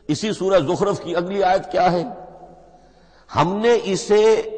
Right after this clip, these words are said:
अरबी कुरान बनाकर उतारा, लेकिन असल कुरान क्या है? व इन्नहू फी उम्मिल किताब लदैना लालियुन हकीम,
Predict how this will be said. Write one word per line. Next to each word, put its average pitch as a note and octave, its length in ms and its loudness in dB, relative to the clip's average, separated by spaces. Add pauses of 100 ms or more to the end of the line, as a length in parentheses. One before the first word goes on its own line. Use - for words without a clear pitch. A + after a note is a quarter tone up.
(320)
अरबी G#3 440 4
कुरान F3 500 4
बनाकर D3 560 2
उतारा, G#2 580 2 (1900)
लेकिन G3 360 2
असल A#3 280 4
कुरान A#3 400 4
क्या A#3 180 4
है? D3+ 260 4
व A#2 200 0
इन्नहू G3+ 1000 0
फी A3+ 380 0
उम्मिल E4+ 720 2
किताब E3+ 600 2
लदैना F#3 800 4 (880)
लालियुन A2+ 760 2
हकीम, B2+ 920 -8